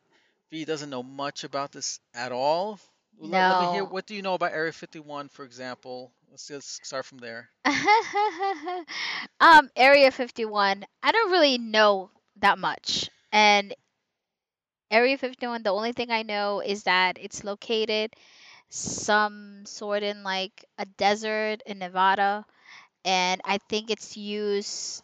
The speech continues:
Speaker 2: by the government to do some experiments. I'm saying, like,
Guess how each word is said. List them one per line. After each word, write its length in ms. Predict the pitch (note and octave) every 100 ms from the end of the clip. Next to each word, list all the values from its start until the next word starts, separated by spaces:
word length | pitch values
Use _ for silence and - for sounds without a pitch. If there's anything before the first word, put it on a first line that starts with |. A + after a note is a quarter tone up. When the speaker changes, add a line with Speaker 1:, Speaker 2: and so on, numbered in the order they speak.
| _ _
Speaker 2:
by 220 | G3 F#3+
the 100 | F#3+
government 600 | F#3+ F#3+ F#3+ F#3 F#3 -
to 120 | G3
do 240 | F#3+ F#3
some 300 | F#3 - F3+
experiments. 1160 | F3 - - - G3 F#3 E3+ D#3 D#3+ - - - _
I'm 300 | F#3 F3+ F3+
saying, 540 | F#3+ - F3+ F#3 F#3 F3+
like, 400 | F3 E3+ E3+